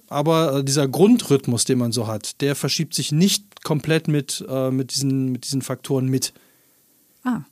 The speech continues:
Speaker 1: Und vor allem ist es ja auch, äh, häufig gar nicht, also man, ich krieg das ja auch nie mit, <laughs> wann's hell wird. Äh, aber zum Beispiel ganz einfache Sachen ist, dass man halt abends, das fand,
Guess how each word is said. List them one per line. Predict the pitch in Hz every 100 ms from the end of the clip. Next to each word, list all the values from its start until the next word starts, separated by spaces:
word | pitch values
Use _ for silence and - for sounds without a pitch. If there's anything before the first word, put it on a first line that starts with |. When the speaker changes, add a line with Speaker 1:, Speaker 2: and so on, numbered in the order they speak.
| _
Speaker 1:
Und | 147 139
vor | 139
allem | 143 160
ist | 165
es | 170
ja | 131
auch, | 113 - -
äh, | 113 110 - -
häufig | 120 117 113 -
gar | 123 127
nicht, | 127 147
also | 127
man, | 123 127 117 _ 285
ich | -
krieg | 131 -
das | 110
ja | 110
auch |
nie | 110 113
mit, | 151 - - -
<laughs> | -
wann's | 185 196 180 -
hell | 175 -
wird. | 175 208 - _ _ - - - - - - _ _
Äh, | 131 135 139 - - -
aber | - 160 165
zum | 165
Beispiel | 170 -
ganz | 156 160
einfache | 147 160 160 139
Sachen | 143 180
ist, | 147
dass | 139
man | 151 131
halt | 135 -
abends, | 120 165 247 254 - - _ -
das | 147
fand, | - 160 147